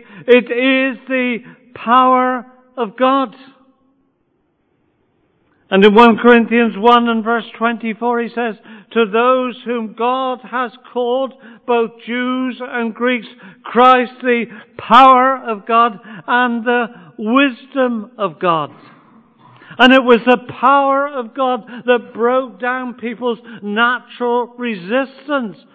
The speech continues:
to the message of the cross and the resurrection of the Lord Jesus Christ.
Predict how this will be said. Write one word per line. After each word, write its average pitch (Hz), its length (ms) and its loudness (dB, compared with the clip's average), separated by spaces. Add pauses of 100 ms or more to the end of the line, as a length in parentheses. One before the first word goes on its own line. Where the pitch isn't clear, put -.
(220)
to 240 120 -4
the 240 120 4
message 220 600 -2 (280)
of 208 140 -6
the 208 100 -6
cross 214 420 -2 (380)
and 208 160 -6
the 214 100 -2
resurrection 196 1040 -6 (260)
of 202 180 -8
the 202 100 -2
Lord 190 480 -2
Jesus 170 460 -8
Christ. - 720 -14